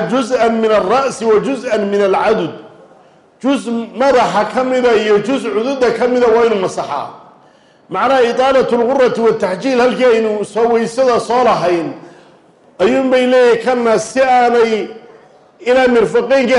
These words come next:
haddii aad ku ekaato, waxa laga yaabaa wax ka tagtay, waxoogaa cududa yar gaadhsii. Haddaad sidaa wejiga un ku ekoon, waxa laga yaabaa wax ka tagtay,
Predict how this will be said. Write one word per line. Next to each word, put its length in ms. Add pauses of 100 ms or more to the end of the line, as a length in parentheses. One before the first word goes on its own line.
haddii 220
aad 260
ku 60 (140)
ekaato, 360
waxa 180
laga 160
yaabaa 180
wax 100
ka 100
tagtay, 300
waxoogaa 380
cududa 280 (100)
yar 140
gaadhsii. 500 (300)
Haddaad 320
sidaa 340
wejiga 380
un 80
ku 80
ekoon, 320
waxa 180
laga 60
yaabaa 140
wax 80
ka 80
tagtay, 360